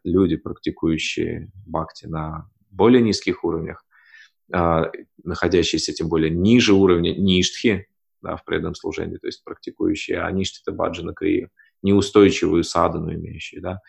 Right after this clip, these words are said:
э, такие пра-, практикующие сознание Кришны преданные,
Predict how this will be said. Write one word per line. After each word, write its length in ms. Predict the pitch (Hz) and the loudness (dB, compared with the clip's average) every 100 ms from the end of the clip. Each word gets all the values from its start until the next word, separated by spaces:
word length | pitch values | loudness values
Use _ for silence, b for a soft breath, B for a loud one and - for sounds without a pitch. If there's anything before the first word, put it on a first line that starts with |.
| B _ _ | B _ _
э, 260 | - 98 98 - | 0 0 0 -2
такие 460 | - 85 - 120 127 | -4 -4 4 6 6
пра-, 340 | 123 92 92 - _ | 4 0 0 -4 _
практикующие 800 | - 82 90 85 87 78 - 85 | -6 -4 -4 2 2 2 -2 -6
сознание 480 | 85 82 87 82 82 | -6 -6 -6 -6 -6
Кришны 580 | 90 82 - 82 82 _ _ _ | -8 -8 -8 -12 -12 _ _ _
преданные, 560 | - 104 107 104 92 | 0 2 2 2 -2